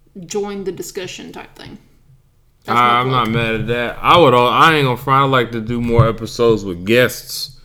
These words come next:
Speaker 1: Mm-hmm.
Speaker 2: You know, 'cause we, of course, on the earlier, in the last season, this season two, last season we had, uh, the worship episode with my brother Renz,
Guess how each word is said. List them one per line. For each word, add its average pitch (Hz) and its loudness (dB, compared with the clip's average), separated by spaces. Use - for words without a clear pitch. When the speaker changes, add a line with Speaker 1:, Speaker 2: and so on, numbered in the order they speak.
Speaker 1:
Mm-hmm. 247 -14
Speaker 2:
You 113 -2
know, 113 2
'cause 107 -2
we, 113 -2
of 101 -6
course, 120 -2
on 113 -2
the 107 -2
earlier, 113 2
in 95 -6
the 98 -4
last 123 -2
season, 110 -6
this 95 -10
season 95 -4
two, 104 -6
last 120 -2
season 117 -6
we 113 -6
had, 110 -2
uh, 95 -6
the 104 -6
worship 113 -2
episode 101 -4
with 87 -8
my 92 -8
brother 95 -4
Renz, 107 -4